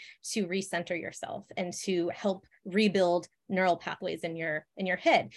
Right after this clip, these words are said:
This is also why the hypnosis meditations that I provide, that's what they're doing as well. They're clearing out the limiting beliefs of your neural pathways and replacing them with more empowering beliefs. And so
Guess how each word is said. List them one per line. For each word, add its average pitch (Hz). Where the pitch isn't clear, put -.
This 208
is 214
also 185
why 175
the 175
hypnosis 233
meditations 170
that -
I 165
provide, 160
that's 202
what 208
they're 208
doing 180
as 175
well. 202
They're 185
clearing 220
out 190
the 180
limiting 175
beliefs 175
of 175
your 165
neural 160
pathways 277
and 180
replacing 196
them 175
with 190
more 180
empowering 175
beliefs. -
And 196
so 196